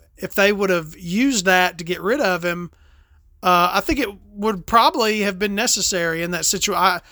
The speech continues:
I don't, I don't know if I would have criticized him being, um,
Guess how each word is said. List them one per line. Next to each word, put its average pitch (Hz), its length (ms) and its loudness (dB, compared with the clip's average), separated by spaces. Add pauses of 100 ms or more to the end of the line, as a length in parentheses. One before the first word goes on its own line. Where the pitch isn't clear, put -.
(180)
I 220 120 4
don't, 285 200 -2 (100)
I 247 120 4
don't 311 140 0
know 294 140 4
if 285 120 2
I 254 100 6
would 254 160 -2
have 196 160 -10
criticized 190 920 -2
him 226 400 -2
being, 196 420 -4 (640)
um, 165 880 0